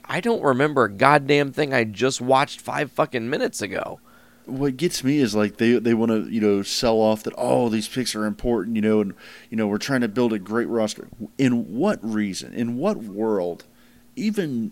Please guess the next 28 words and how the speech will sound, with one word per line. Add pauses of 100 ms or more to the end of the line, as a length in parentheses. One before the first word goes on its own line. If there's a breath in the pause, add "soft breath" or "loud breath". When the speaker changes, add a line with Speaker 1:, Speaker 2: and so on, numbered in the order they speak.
Speaker 2:
even
allowing
for
kayfabe, (880 soft breath)
even
allowing
for
the
suspension
of
disbelief, (680 soft breath)
is (600)
Jinder
Mahal
a
higher
draft
pick
than
The
Miz
or
your
current
King
of
the
Ring?